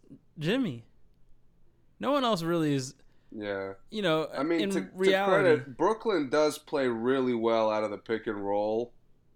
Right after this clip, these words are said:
Speaker 1: They do, yeah.
Speaker 2: Like, they, they put, they really spread the floor and, and get deloading in comfortable spots. They get guys in space, just attack, like, just straight line drives.
Speaker 1: Yeah, they do.
Speaker 2: Right?
Speaker 1: Yeah.
Speaker 2: So you have guys like Joe Harris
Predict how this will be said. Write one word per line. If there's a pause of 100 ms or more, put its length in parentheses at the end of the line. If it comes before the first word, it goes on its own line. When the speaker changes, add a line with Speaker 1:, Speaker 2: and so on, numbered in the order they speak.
Speaker 1:
They
do,
yeah. (200)
Speaker 2:
Like, (160)
they,
they (140)
put,
they
really
spread
the
floor
and,
and
get
deloading
in
comfortable
spots. (580)
They
get
guys
in
space,
just
attack,
like,
just
straight
line
drives. (320)
Speaker 1:
Yeah,
they
do. (220)
Speaker 2:
Right?
Speaker 1:
Yeah.
Speaker 2:
So
you
have
guys
like
Joe
Harris